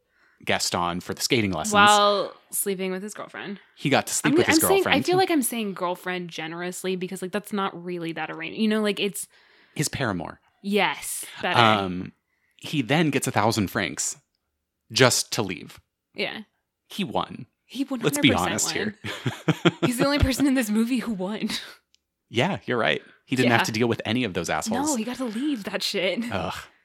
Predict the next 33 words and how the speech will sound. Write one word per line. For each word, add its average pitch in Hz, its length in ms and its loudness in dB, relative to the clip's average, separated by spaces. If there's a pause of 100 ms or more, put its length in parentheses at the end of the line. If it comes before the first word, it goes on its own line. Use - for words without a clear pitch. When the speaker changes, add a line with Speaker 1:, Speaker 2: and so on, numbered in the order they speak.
(240)
Speaker 1:
Ugh. 85 200 -4 (640)
So 113 340 4
anyway, 120 280 2
we, 107 180 0 (220)
we 113 200 0
end 113 180 0
that 104 160 -2
scene 98 420 -4
with 90 200 -8
Leanne 85 420 -6
screaming 87 580 -6
in 82 120 -8
the 82 60 -8
club - 280 -10
because 92 300 -10 (140)
obviously 104 560 2
we 87 160 -8
had 92 340 -4
to 95 80 -6
have 85 540 -4
the - 80 -12 (100)
uncle's 110 360 -2
prediction 101 400 -4
about 87 220 -4
the 90 60 -12
women 95 280 -2
always 107 380 2
screaming 90 500 -2
come 82 240 -6
true. 73 460 -6 (420)
Like, 90 360 -6 (920)
n-, 107 160 -8
no. - 480 -10